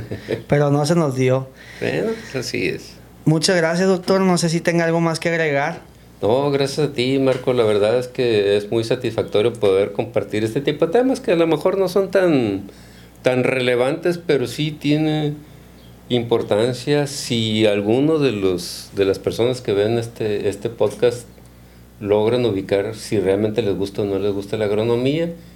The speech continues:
Speaker 1: y si les gusta y no han tenido el rendimiento que ellos esperan, usar estos puntos que yo les he comentado para realmente aplicarse y entonces tener un mejor rendimiento en la carrera y probablemente en conseguir un buen trabajo en cuanto termine la carrera.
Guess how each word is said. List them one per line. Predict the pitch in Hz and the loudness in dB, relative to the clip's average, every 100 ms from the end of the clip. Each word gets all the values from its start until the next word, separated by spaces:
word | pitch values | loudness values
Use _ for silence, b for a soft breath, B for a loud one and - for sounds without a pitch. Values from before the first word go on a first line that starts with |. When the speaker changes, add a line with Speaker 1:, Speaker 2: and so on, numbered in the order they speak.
| B B | B B
Speaker 1:
y | - | -6
si | 117 135 | -2 0
les | 123 113 | 0 2
gusta | 147 220 208 180 - | 2 2 0 -2 -2
y | - 104 | -4 0
no | 110 117 | 2 2
han | 139 | 2
tenido | 156 147 | 2 4
el | 156 | 2
rendimiento | 151 131 113 101 110 110 - | 2 0 0 0 0 -2 0
que | 123 | 0
ellos | 131 - | 0 -4
esperan, | - 135 160 160 143 - B B B B B - - | -2 0 2 2 -2 -8 B B B B B -20 -6
usar | 110 104 107 117 | -4 0 2 2
estos | 123 - | 0 -6
puntos | - 123 117 - | -2 -2 -2 -6
que | 110 | -2
yo | 101 | 0
les | 107 113 | 0 0
he | 120 | 0
comentado | 123 123 107 107 120 | 0 0 2 0 2
para | - 104 92 | 0 0 0
realmente | 78 87 104 107 117 | 0 0 0 0 -2
aplicarse | 117 123 - 80 76 113 | -2 -4 -2 -2 -2 -6
y | 117 | -4
entonces | 95 87 90 87 | -4 -2 -6 -2
tener | 95 90 90 | -2 0 0
un | 95 | -2
mejor | 92 90 87 | -4 -6 -4
rendimiento | 95 98 82 80 98 | -4 -4 -4 -4 -2
en | 98 | -2
la | 98 | -2
carrera | 107 95 101 135 185 B B | -2 2 2 2 -2 B B
y | 113 | -4
probablemente | 110 - 82 98 147 143 143 175 | -4 -2 0 2 2 2 2 0
en | 143 | -2
conseguir | - 92 90 95 | -2 -4 -2 0
un | 107 | 0
buen | 110 113 | -2 -4
trabajo | 120 107 98 | 0 0 0
en | 117 | -4
cuanto | - 87 - 85 | -2 -2 -4 -4
termine | 87 76 78 87 | -4 -4 -6 -6
la | 85 | -6
carrera. | - - - | -8 -12 -14